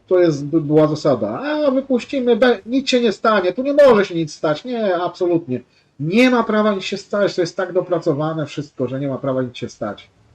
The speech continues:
A jak się stanie, to będzie wina internetu albo sprzętu. Wszyscy są winni, tylko nie my, my jesteśmy w porządku. No,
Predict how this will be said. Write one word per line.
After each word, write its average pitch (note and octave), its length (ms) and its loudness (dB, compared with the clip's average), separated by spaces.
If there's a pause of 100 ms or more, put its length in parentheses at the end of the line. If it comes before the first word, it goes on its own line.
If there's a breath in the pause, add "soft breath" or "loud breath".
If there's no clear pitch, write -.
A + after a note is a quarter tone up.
(380)
A G3 80 -4
jak A#3 120 -2
się A3+ 100 0
stanie, G#3 360 0
to F3+ 100 0
będzie D#3+ 200 0
wina E3 260 -2
internetu D3 720 -2
albo B2 220 -2
sprzętu. C#3 600 -6 (420)
Wszyscy C4+ 360 -2
są D3+ 220 -2
winni, D3+ 580 -6 (100)
tylko D#3+ 280 2
nie D3 120 -2
my, A3 320 -4
my B3 140 0
jesteśmy A#3 360 0
w - 60 -14
porządku. G3+ 680 -2
No, B2+ 200 -12